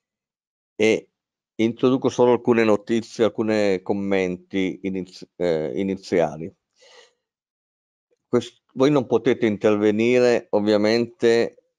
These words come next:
per quanto riguarda, eh, la voce, però potete scrivere eventuali domande, eh, tramite la chat.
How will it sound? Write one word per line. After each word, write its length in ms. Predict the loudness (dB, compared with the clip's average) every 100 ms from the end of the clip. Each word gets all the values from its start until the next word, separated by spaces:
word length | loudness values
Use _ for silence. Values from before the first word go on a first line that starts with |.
| _ _
per 160 | -10 -6
quanto 320 | -4 -4 -4
riguarda, 760 | -4 0 0 0 0 -2 -2 -8 _
eh, 380 | _ -20 -16
la 140 | -4 0
voce, 640 | 2 2 0 -2 -2 -4 _ _ _ _ _ _ 2
però 240 | 4 6
potete 720 | 2 2 0 0 2 2 0 -6
scrivere 580 | -20 -8 -4 0 2 2
eventuali 480 | -2 0 0 0
domande, 840 | -2 0 0 -2 -2 -2 -2 -2 -8 _ _ _ _ _ -8
eh, 960 | -6 -6 -6 -6 -8 -12 -14 -16 -10
tramite 360 | -4 -2 -2 0
la 120 | -2
chat. 520 | -2 -4 -4 -8 -8